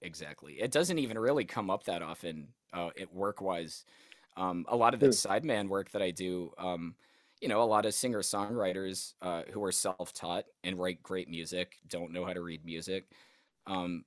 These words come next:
Speaker 1: a lot of 'em, I, I mean, a fair number of people don't even really know how to make a chart. They, they just have an idea for a song, um, and then they,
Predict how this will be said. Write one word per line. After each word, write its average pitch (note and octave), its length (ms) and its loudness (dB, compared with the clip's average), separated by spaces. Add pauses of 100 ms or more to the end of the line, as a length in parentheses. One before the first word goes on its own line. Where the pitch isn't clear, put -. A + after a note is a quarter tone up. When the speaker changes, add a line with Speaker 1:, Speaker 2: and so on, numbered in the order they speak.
Speaker 1:
a A#2 80 0
lot - 180 4
of F#3 80 -2
'em, A2 280 0
I, D3+ 140 6
I D#3+ 80 2
mean, F3+ 220 2
a G#2+ 100 -2
fair G#3+ 240 0
number D3+ 300 2
of G#2 80 2
people G#2+ 220 -2
don't B2+ 220 2
even A2+ 180 -2
really G#2+ 440 2
know G2 180 0
how G2 100 -2
to F2+ 80 -2
make F2+ 200 -2
a - 60 -10
chart. B2 440 -2 (220)
They, G2+ 220 0
they A2 160 -2
just - 200 -6
have A#2+ 120 2
an G#2+ 80 -4
idea G2 380 -2
for F#2+ 200 -6
a E2+ 60 -4
song, G#2 560 0 (480)
um, F#2 400 -2
and A2 140 -4
then G#2 140 -2
they, F2+ 380 -2